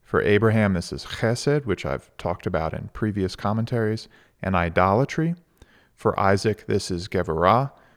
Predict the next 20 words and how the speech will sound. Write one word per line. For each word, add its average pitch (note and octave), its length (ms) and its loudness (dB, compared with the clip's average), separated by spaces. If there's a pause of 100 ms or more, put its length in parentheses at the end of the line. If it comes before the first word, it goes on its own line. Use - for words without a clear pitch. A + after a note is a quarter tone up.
(180)
which - 200 -10
is G#2+ 300 -6
really C#3+ 400 4
about G2 400 4
discerning G#2+ 520 2
the F#2 80 0
difference F#2 420 -4
between F2 400 -6
good F2 320 -2
and - 160 -10
evil, A#2+ 440 0 (440)
and G2+ 120 -2
relates G2 380 0
to G2 120 -6
the E2+ 100 -2
blessing A2+ 460 4
he F#2+ 160 -2
bestows, - 680 -8 (360)
and E2+ 200 -4
murder. A#2+ 480 4